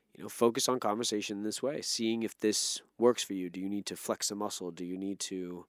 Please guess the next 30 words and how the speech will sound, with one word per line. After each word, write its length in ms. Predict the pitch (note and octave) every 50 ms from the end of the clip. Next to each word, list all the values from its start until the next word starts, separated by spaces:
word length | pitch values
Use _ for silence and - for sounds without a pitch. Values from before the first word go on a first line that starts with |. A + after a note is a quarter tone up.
| _ - - - - - -
uh, 140 | - F2+ F#2 E2+
do, 140 | - G#2
does 240 | F#2 C#2 - F2+ F2+ - _ -
things 200 | G#2+ G#2+ G#2 -
come 220 | - - F#2+ G2 G2 -
easily 440 | A2 A2+ A2+ A2 A2 G2+ G2+ G2
for 300 | F#2 - - - G2+ G2+
you? 340 | G2+ G2+ G2 F#2+ F#2 F2+ E2+ -
Is 140 | - A#2+ A2
this 160 | - - A2+
something 300 | - - A2 G2 G2 G#2+
that 120 | G#2 G#2+ G2+
has 200 | G2+ A2 G#2 F#2+
helped 360 | F#2+ F#2+ G#2+ G2 - - -
you 100 | G#2 F#2+
improve 640 | F#2 F#2 - - - G#2+ G#2+ G#2+ G#2 G2+ F#2+ F#2
if 180 | G2 F2 - -
you 200 | G2+ G2 F#2+ F#2+
do 240 | F#2 - G#2+ G2+ G#2
it 60 | G2+
over 200 | G2 G2 F2+ F#2+
time? 480 | E2+ - G#2 G2+ G2+ G2 F#2+ F#2+ F#2 F2+
Or, 220 | E2+ E2 - - _ _ - - - - - - - _ _ -
you 80 | -
know, 120 | F#2+ F#2+ G2+
do 180 | G2 G#2+ A#2+
you 140 | A#2+ C3+ C#3+
have 260 | C3+ C3+ C#3 C#3 C3+
your 160 | C#3+ D3 C#3+
own 240 | B2+ C3 D3+ D#3+ C3+